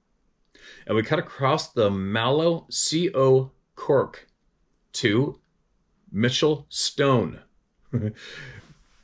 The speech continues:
Maybe you meant Mitchell's Town, but it's pe-, it's spelt Mitchell and then S T O W N. I'm guessing Mitchell's Town. We had done this journey often. It was back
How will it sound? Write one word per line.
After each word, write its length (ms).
Maybe 380
you 60
meant 220
Mitchell's 480
Town, 480
but 140
it's 160
pe-, 400
it's 160
spelt 360
Mitchell 460
and 160
then 260
S 200
T 240
O 120
W 380
N. 160
I'm 140
guessing 400
Mitchell's 400
Town. 400
We 80
had 140
done 240
this 140
journey 340
often. 400
It 80
was 100
back 460